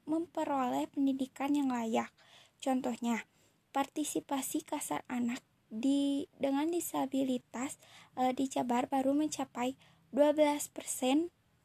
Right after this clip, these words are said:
Dengan demikian, peningkatan kas-, kapasitas guru, orang tua, dan masyarakat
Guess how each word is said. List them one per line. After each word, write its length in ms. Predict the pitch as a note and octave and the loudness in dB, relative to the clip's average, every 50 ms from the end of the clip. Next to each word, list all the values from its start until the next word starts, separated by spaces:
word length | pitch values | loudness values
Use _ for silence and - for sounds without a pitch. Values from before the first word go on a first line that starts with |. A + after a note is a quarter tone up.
| _ _ _ _ _ _ _ _ - | _ _ _ _ _ _ _ _ -4
Dengan 640 | - C4 C4+ C4+ C4+ C4+ C#4 D4+ D#4+ D#4+ D#4+ D#4+ D4+ | 0 2 2 4 4 4 4 4 4 2 2 4 4
demikian, 640 | D4+ C#4 C#4+ C#4+ - - - C4 C4 C4+ C#4 D4 | 6 6 4 4 2 -2 0 2 4 4 2 2
peningkatan 640 | - D#4+ C#4+ C4+ C4 C4 C4 B3 B3 - C4+ C#4 C#4+ | 0 0 2 2 2 2 0 -4 -4 -4 -2 -2 -2
kas-, 240 | - D4+ D4 - - _ _ _ - - | -2 -4 -6 -8 -8 _ _ _ -12 -8
kapasitas 800 | D4 D4 - - E4 D#4 - - - D#4 - - C#4+ C#4+ - - - | -8 -8 -8 -8 -8 -6 -6 -6 -6 -6 -8 -8 -8 -8 -8 -8 -6
guru, 400 | A#3 B3 C4+ B3+ - B3+ A3+ - - _ _ _ _ _ _ _ _ _ _ _ _ _ _ _ _ _ - D#4 | -2 0 2 4 6 6 4 4 0 _ _ _ _ _ _ _ _ _ _ _ _ _ _ _ _ _ 2 4
orang 240 | C4+ C4 C4 C4 | 4 6 4 2
tua, 240 | C4+ - C4+ C4+ C#4 | 2 2 4 4 6
dan 240 | D4+ D#4+ D#4 D4 C#4+ | 6 6 6 6 6
masyarakat 640 | C#4+ C#4 - - C4+ B3 A#3 A3+ - - C4 C4 | 4 4 2 0 0 0 -2 -4 -4 -2 -2 -2